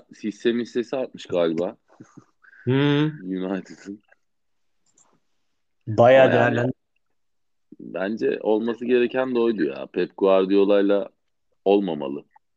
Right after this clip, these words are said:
Speaker 1: diye düşünüyorum. Guardiola'yı bu bir kere itmedi mi ya maçta?
Speaker 2: Valla tam hatırlamıyorum da şey ama yani.
Speaker 1: Şu tam
Speaker 2: Ee,
Speaker 1: Guardiola'nın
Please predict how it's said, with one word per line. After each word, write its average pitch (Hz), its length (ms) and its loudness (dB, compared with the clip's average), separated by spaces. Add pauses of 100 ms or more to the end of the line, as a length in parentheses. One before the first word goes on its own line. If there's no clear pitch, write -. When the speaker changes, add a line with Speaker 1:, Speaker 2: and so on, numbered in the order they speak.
(200)
Speaker 1:
diye 78 200 -10
düşünüyorum. 73 520 -14 (2500)
Guardiola'yı 156 640 2
bu 160 120 2
bir 160 80 -4
kere 170 260 -2
itmedi 180 460 -6
mi 98 120 -6
ya 95 220 -4 (1160)
maçta? 98 520 -10 (1900)
Speaker 2:
Valla 104 360 0
tam 107 220 -2
hatırlamıyorum 110 720 0
da 113 60 0
şey 120 280 2
ama 101 160 -2
yani. 92 300 -6
Speaker 1:
Şu - 180 -20
tam 117 340 -4
Speaker 2:
Ee, 101 40 -8 (140)
Speaker 1:
Guardiola'nın 117 800 0